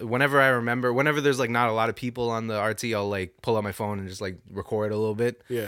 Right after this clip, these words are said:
Speaker 1: Just for, you know, archiving purposes. And I
Speaker 2: Yeah.
Speaker 1: actually had a video of it. I didn't even,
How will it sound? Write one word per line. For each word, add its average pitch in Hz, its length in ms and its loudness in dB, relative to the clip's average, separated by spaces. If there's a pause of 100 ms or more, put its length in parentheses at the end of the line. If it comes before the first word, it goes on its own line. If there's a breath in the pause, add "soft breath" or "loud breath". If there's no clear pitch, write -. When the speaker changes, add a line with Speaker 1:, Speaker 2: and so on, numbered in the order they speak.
(140)
Speaker 1:
Just - 200 -6
for, 160 100 2
you 175 140 2
know, 117 160 0
archiving 101 520 2
purposes. 92 460 -6
And 110 100 0
I 117 40 2
Speaker 2:
Yeah. 120 40 2
Speaker 1:
actually 123 440 -2
had 120 240 4
a 120 60 0
video 117 340 2
of 92 160 -6
it. 95 60 -6
I 101 100 -4
didn't 117 140 0
even, 117 460 -4